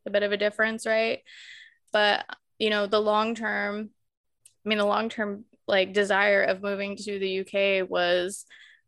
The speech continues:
um, health insurance is decoupled from my job.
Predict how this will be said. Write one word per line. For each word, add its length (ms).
um, 500
health 180
insurance 500
is 60
decoupled 480
from 200
my 120
job. 520